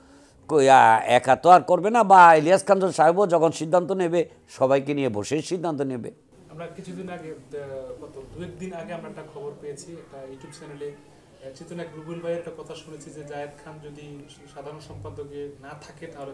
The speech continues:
Speaker 2: তিনি পদত্যাগ করবেন।
Speaker 1: এটা ওর ইচ্ছা।
Speaker 2: একইভাবে, আহ, শপথ গ্রহণে ওই প্যানেলের প্রায়
Speaker 1: যায় নাই।
Speaker 2: অনেকেই যায় নাই।
Speaker 1: ওকে, এটা ওই প্যানেলে গেছিল বলে যায় নাই। এখন রুবেল,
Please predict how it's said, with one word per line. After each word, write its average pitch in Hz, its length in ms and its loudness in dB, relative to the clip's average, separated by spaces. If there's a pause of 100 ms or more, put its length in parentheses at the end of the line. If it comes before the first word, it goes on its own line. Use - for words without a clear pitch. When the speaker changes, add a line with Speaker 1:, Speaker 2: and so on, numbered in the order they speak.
Speaker 2:
তিনি 127 240 -20
পদত্যাগ 147 400 -14
করবেন। - 340 -10
Speaker 1:
এটা - 120 -4
ওর 185 160 0
ইচ্ছা। - 280 -8
Speaker 2:
একইভাবে, 214 480 -10
আহ, 151 500 -12
শপথ 175 360 -12
গ্রহণে 196 560 -14
ওই 160 200 -16
প্যানেলের 165 440 -14
প্রায় 131 280 -12
Speaker 1:
যায় 120 220 4
নাই। 90 220 -10
Speaker 2:
অনেকেই 165 320 -12
যায় - 180 -12
নাই। 117 340 -12
Speaker 1:
ওকে, 156 340 -2
এটা 185 180 0
ওই 214 220 6
প্যানেলে 208 300 0
গেছিল 185 280 0
বলে 185 180 2
যায় 156 180 6
নাই। 143 140 0
এখন 170 240 2
রুবেল, 180 380 4